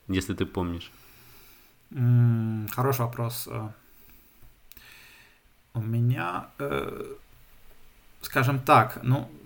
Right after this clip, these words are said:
Speaker 2: я учился в школе с, как бы, углублённым изучением английского языка. Это класса со второго, наверное, мы начали учить, э, английский.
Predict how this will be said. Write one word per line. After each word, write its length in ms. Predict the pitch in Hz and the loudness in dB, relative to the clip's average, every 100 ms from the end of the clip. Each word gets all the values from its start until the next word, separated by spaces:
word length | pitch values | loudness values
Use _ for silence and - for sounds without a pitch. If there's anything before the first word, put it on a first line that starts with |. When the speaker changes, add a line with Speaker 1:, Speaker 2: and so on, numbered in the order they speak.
| - - | -18 -4
Speaker 2:
я 320 | 123 143 175 | 2 4 4
учился 400 | 139 123 165 - 123 | 0 -2 -2 -2 -4
в 40 | |
школе 500 | - 143 156 147 127 | -4 -2 2 0 0
с, 360 | - - 117 107 | -4 -2 0 0
как 140 | - 107 | -2 -4
бы, 260 | 101 107 | -2 -2
углублённым 680 | 107 113 110 110 127 117 107 | 0 0 2 4 6 6 4
изучением 560 | 104 120 - 117 110 104 | -2 -2 0 0 2 0
английского 480 | 104 113 120 - 107 | 0 0 0 0 -2
языка. 500 | 101 113 151 202 - - - _ - - _ _ - _ _ _ - - - - - | -2 0 0 0 -4 -18 -20 _ -20 -20 _ _ -20 _ _ _ -20 -20 -20 -16 -4
Это 180 | 120 120 | -2 -2
класса 300 | 120 123 123 | 0 0 0
со 140 | 123 | -2
второго, 480 | 123 120 120 131 107 | -2 2 4 4 2
наверное, 420 | 104 104 101 101 | -2 -4 -6 -6
мы 80 | 104 | -6
начали 380 | 101 110 - 117 | -6 -6 -4 -4
учить, 320 | 117 123 120 117 | -4 -6 -6 -6
э, 40 | |
английский. 840 | 110 113 107 - 196 - - 190 | -6 -6 -4 -4 -4 -4 -6 -6